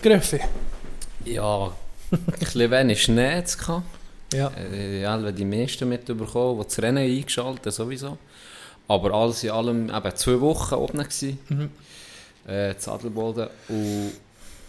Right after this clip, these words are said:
Speaker 2: ja, easy gsi, schön gsi. Es hat, äh, es hat eine Premiere gegeben das Jahr.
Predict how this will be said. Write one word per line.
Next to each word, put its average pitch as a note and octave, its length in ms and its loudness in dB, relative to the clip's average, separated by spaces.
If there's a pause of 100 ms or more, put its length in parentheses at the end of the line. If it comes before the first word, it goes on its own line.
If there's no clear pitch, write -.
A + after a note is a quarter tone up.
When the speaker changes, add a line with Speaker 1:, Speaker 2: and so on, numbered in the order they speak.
(760)
Speaker 2:
ja, F2+ 240 -6 (280)
easy G#3 380 -6
gsi, - 300 -8
schön E3+ 360 -4
gsi. C3+ 300 -6 (180)
Es A2 180 -6
hat, - 260 -4
äh, F#2+ 380 -2
es - 140 -6
hat G2+ 140 -4
eine - 100 -2
Premiere C#3 540 4
gegeben C#3+ 420 -6
das B2+ 200 -6
Jahr. C#3 240 -6